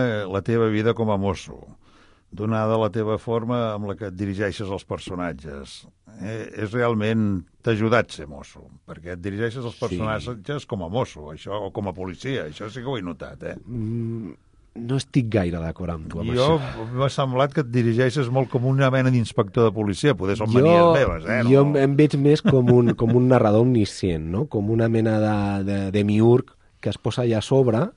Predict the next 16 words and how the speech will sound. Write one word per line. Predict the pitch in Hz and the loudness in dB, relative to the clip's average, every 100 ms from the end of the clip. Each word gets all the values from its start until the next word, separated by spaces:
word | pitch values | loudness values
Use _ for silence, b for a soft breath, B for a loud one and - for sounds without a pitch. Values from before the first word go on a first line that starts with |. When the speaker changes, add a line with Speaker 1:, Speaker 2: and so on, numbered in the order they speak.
| - | -14
Speaker 1:
Sí. | - 117 120 92 78 | -6 -2 -2 -2 2
Speaker 2:
i | 120 | 2
per | 110 110 | 4 2
donar | 107 110 | 4 4
ordre | 113 110 113 113 127 139 - | 6 6 6 4 2 -2 -6
i | 104 | -6
per | 104 98 | -4 -2
donar | 95 98 101 101 107 | -2 -2 -2 -2 -4
una, | 107 107 98 95 | -2 -2 -2 -4
una | 104 101 | -6 -6
certa, | 95 104 101 - 101 98 95 92 90 85 80 - - | -4 -4 -2 0 2 2 0 -2 -4 -6 -10 -14 -16
eh, | 90 95 95 98 - _ - _ _ | -14 -12 -14 -18 -20 _ -20 _ _
cu-, | _ 117 107 101 _ _ - _ _ | _ -8 -6 -8 _ _ -20 _ _
com | 101 101 101 | -10 -8 -6
diria | 101 104 | -4 -4
jo, | 98 | -4